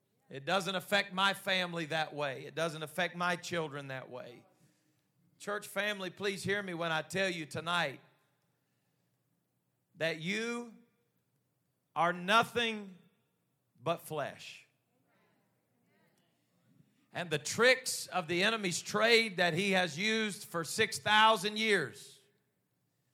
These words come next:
he is still using today. After a while, you find out that whether you're preaching in the United States of America or you're in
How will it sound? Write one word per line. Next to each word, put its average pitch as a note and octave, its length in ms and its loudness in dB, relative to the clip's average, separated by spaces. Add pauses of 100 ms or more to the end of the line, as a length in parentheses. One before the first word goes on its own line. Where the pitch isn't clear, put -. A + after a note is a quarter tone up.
(440)
he G#3+ 200 -2
is F#3+ 100 -2
still G#3+ 280 2
using G#3 580 -2
today. E3+ 480 2 (1700)
After G#3 300 0
a G#3 60 0
while, A3 320 6
you G#3+ 200 -4
find A3 380 0
out A3 320 4 (1500)
that D#3 140 -10
whether G3 260 0
you're G#3 220 -2
preaching G#3 500 -4
in G3 120 -6
the F#3 40 -8
United G3 440 0
States G#3 340 -4
of G3 140 -6
America G#3+ 640 0
or F3 140 0
you're G3 280 0
in F#3+ 320 0